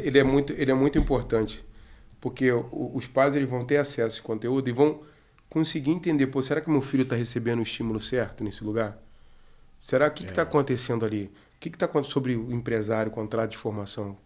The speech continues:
Speaker 1: Como é que funciona essas coisas? Cara, e, e que, o, o, o te-, trabalho técnico, meu, você acha que meu filho consegue fazer isso? E hoje os clubes grandes, cara, eles tão captando esses meninos a partir de sete anos de idade.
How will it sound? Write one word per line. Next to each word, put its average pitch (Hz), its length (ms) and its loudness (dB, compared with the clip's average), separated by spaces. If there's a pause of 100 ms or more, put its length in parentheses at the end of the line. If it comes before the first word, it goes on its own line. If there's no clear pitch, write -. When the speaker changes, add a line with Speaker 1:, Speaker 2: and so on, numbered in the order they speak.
(100)
Speaker 1:
Como 151 160 2
é 175 40 6
que 170 100 -4
funciona 123 440 0
essas 104 220 -8
coisas? 104 320 -6 (560)
Cara, 147 340 4
e, 120 340 -4
e 123 120 -8 (340)
que, - 140 -14 (260)
o, 202 220 -4 (120)
o, 143 220 0
o 123 60 -2
te-, 143 260 6
trabalho 135 360 6
técnico, 123 600 2
meu, 117 120 0
você 151 120 0
acha 156 100 0
que - 60 -2
meu 127 60 4
filho 131 220 -2
consegue 113 420 -2
fazer 110 240 -4
isso? 131 300 0 (500)
E 135 60 2
hoje 160 260 6
os 135 100 -4
clubes 135 240 2
grandes, 135 340 2
cara, 110 180 -2
eles 113 120 -2
tão 139 100 0
captando 123 460 -2
esses 120 200 -4
meninos 110 280 -4
a - 40 -6
partir 123 260 -8
de 135 80 -10
sete - 300 -8
anos 156 140 -2
de 165 60 -4
idade. 127 460 -10